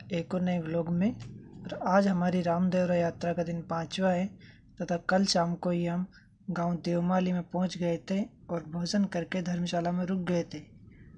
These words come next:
तथा आज सुबह हम भगवान देवनारायण जी के मंदिर के दर्शन करने ऊपर पहाड़ी पर जा रहे हैं।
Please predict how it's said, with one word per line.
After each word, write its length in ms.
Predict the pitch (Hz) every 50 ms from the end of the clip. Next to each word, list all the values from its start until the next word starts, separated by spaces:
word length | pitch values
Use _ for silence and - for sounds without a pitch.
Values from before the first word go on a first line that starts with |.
| - - - - - - - 185
तथा 280 | 170 - 262 - - -
आज 200 | 190 180 196 208
सुबह 300 | 202 - 180 165 175 175
हम 160 | 175 175 175
भगवान 420 | 170 170 165 156 175 185 185 180 170
देवनारायण 400 | 175 175 170 170 170 170 170 170
जी 140 | - 180
के 60 | 170 170
मंदिर 420 | 165 165 170 165 165 165 180 180
के 140 | 175 180 170
दर्शन 400 | 156 170 170 165 - - 185 180
करने 400 | 175 175 170 170 170 170 170 175 - - - - - - - - - - -
ऊपर 220 | 190 170 - 185 175
पहाड़ी 420 | 180 - 175 170 170 170 170 175
पर 180 | 175 185 185 165
जा 240 | 143 - 185 180 180
रहे 160 | 170 170 160
हैं। 200 | 156 147 -